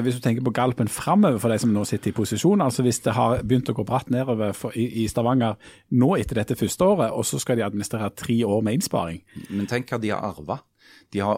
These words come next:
Speaker 2: arvet, eh, femogtjue år med borgerlig styre i Stavanger. Det er jo
Speaker 1: Med oppvekst og framgang.
Speaker 2: Og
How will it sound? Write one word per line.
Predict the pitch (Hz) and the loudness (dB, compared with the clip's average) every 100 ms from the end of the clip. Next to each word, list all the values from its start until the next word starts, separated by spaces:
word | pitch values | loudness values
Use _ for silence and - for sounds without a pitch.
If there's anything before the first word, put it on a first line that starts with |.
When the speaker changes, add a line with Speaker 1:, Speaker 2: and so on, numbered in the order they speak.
| - | -2
Speaker 2:
arvet, | 104 76 58 85 131 - _ _ _ _ - | -6 -8 -8 -4 -4 -6 _ _ _ _ -8
eh, | 90 90 85 - | -4 -4 -4 -8
femogtjue | - 104 120 123 104 92 | -8 -2 -2 -2 -2 -2
år | 92 92 135 - _ 90 | 2 2 2 -4 _ -6
med | 87 85 98 - | -4 -2 -4 -6
borgerlig | 90 76 92 101 - | -6 -6 -4 -4 -4
styre | 82 80 | -6 -6
i | |
Stavanger. | - 135 147 92 | -4 -4 -4 -4
Det | 87 | -2
er | 95 | -4
jo | 101 | -2
Speaker 1:
Med | 156 - | -2 0
oppvekst | 190 - 127 196 - - | 0 0 -2 -2 -2 -4
og | 143 | 0
framgang. | 110 98 120 101 - | 0 2 2 0 -2
Speaker 2:
Og | 113 | -4